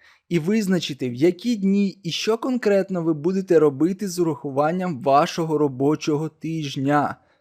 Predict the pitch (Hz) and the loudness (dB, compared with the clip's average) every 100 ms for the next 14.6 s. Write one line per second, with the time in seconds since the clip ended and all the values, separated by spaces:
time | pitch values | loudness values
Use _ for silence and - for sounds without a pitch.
0 | - - - 151 202 165 170 160 151 151 | -12 -8 -2 0 0 0 -2 -2 -2 -2
1 | 143 151 175 196 196 180 196 196 196 185 | 2 4 2 0 -4 -4 -2 -2 -4 -10
2 | - 156 - 196 220 247 180 165 220 - | -6 -6 0 0 2 -2 -2 -2 -4 -8
3 | - _ - - 196 214 208 - 165 185 | -20 _ -10 -4 -2 0 -2 0 -4 -2
4 | - 175 160 143 160 165 165 143 131 180 | -6 -4 -4 -4 -2 0 0 -4 -6 0
5 | 202 220 - 190 196 _ _ - 139 139 | 0 0 -4 -6 -6 _ _ -10 -6 0
6 | 175 190 202 185 147 143 - 180 151 139 | 0 2 0 2 0 0 -4 -4 -2 0
7 | 147 185 156 131 160 160 147 151 - 143 | 0 0 -2 -2 0 0 2 0 0 -2
8 | 139 131 120 98 - _ _ _ _ - | 0 2 0 0 -8 _ _ _ _ -20
9 | - - - 233 262 220 165 - 165 165 | -14 -8 0 4 6 6 4 0 -2 0
10 | 190 202 156 190 156 147 143 175 214 202 | 0 4 4 2 0 0 2 2 4 2
11 | 143 _ - - - 147 156 147 220 214 | 2 _ -20 -20 -2 0 0 -2 -2 -2
12 | 170 - 170 175 - 160 185 180 156 175 | -4 -2 0 0 -2 0 0 0 0 2
13 | 196 170 135 143 160 156 147 147 143 160 | 2 0 -4 0 0 0 -2 -2 0 2
14 | 165 147 131 143 208 | 0 2 -2 -2 -6